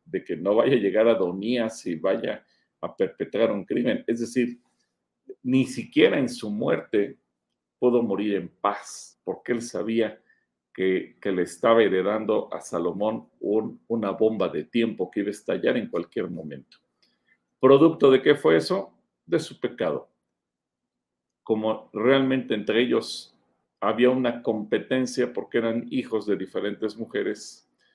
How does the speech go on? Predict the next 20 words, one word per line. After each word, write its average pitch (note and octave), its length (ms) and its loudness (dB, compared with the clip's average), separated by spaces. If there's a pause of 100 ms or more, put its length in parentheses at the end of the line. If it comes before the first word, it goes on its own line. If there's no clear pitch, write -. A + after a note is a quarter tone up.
(200)
y - 60 -16
seguramente A2+ 680 -2
cada A2 260 0
quien A#2 260 -2
sa-, F2 320 -4
se - 240 -8
sentía G2+ 560 -4
el - 140 -2
hijo A2 240 -8
amado G#2 360 -4
de F#2+ 140 -2
la E2+ 360 -4
mujer G#2 440 -4
amada, G2+ 540 -8 (580)
pues B2+ 200 -6
era G#2+ 320 2
un G#2+ 200 -6
verdadero F#2 640 0 (100)
desastre. - 720 -10 (520)
Entonces, - 760 -6